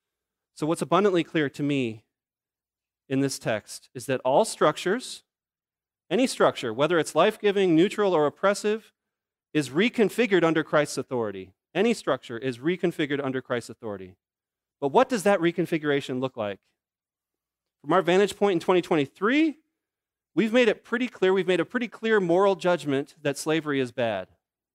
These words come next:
That seems like a fairly obvious point to most of us.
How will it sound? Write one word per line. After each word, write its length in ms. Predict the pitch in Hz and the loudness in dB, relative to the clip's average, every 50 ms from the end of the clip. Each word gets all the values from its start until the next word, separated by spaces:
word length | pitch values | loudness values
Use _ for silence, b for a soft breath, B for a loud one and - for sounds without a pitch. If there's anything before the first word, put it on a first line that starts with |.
| _ _ _ _ _ _ _ _ _ _ _ _ _ _ _ _ _ _ _ _ _ | _ _ _ _ _ _ _ _ _ _ _ _ _ _ _ _ _ _ _ _ _
That 120 | - 123 - | -16 -12 -4
seems 200 | - 170 156 151 | -4 -2 -2 -2
like 120 | 139 123 | -4 -4
a 40 | 113 | -6
fairly 300 | - 127 117 110 110 107 | -8 -8 -8 -6 -6 -6
obvious 320 | 113 120 120 120 113 - | -6 -6 -6 -10 -14 -16
point 240 | - - 120 107 - | -14 -16 -16 -16 -16
to 60 | 110 | -14
most 220 | 110 107 101 - - | -14 -14 -14 -14 -16
of 100 | 107 104 | -16 -18
us. 360 | 117 135 - - - - | -18 -18 -20 -20 -20 -20